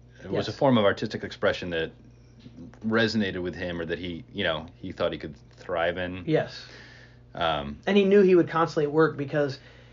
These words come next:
Speaker 2: anyone that has some low budget film that can get Nicolas
Speaker 1: Take a
Speaker 2: Cage,
Speaker 1: big
Speaker 2: you're,
Speaker 1: star.
Speaker 2: you're, well, you're gonna, you're gonna get your film out there, and then when you meet the guy and, and they know he's dedicated, right? So they're like, "Man, even though this movie's kinda crappy,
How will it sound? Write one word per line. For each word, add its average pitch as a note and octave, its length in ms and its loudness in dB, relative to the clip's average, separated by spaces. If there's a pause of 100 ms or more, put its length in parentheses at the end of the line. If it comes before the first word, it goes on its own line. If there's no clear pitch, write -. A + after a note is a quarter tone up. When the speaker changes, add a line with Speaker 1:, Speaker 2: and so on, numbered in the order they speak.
(280)
Speaker 2:
anyone D#3+ 640 4
that C#3+ 120 -2
has D3 220 0
some D#3 200 -2
low C#3+ 220 2
budget C3+ 320 -4
film C#3 460 -4
that B2 160 -6
can C#3+ 120 -8
get D3 180 -4
Nicolas C#3 300 -4
Speaker 1:
Take - 120 0
a - 40 4
Speaker 2:
Cage, B2 100 0
Speaker 1:
big - 60 0
Speaker 2:
you're, D#3+ 100 2
Speaker 1:
star. - 200 2
Speaker 2:
you're, E2 240 0 (360)
well, A#3+ 100 4
you're A3+ 140 6
gonna, A#3 340 4 (280)
you're G#3+ 160 4
gonna A#3+ 180 4
get F#3+ 320 0
your D#3 100 0
film F3 320 2
out D#3 200 2
there, C#3 320 -2
and D3 200 -4
then E3+ 200 4
when D3+ 140 0
you C#3+ 220 -4
meet D3+ 340 -4
the - 60 -6
guy B2+ 460 0
and, C#3 260 -6
and C#3+ 160 -6
they C#3+ 80 -4
know D#3 220 2
he's C3+ 180 -4
dedicated, A#2+ 540 -4
right? C3 260 -6
So - 100 -14
they're C#3+ 120 -4
like, C3 180 -4 (400)
"Man, D3 120 -8
even F#3 180 2
though F#3 100 2
this C#3 180 -2
movie's D3 320 0
kinda B2+ 200 -8
crappy, B2 580 -2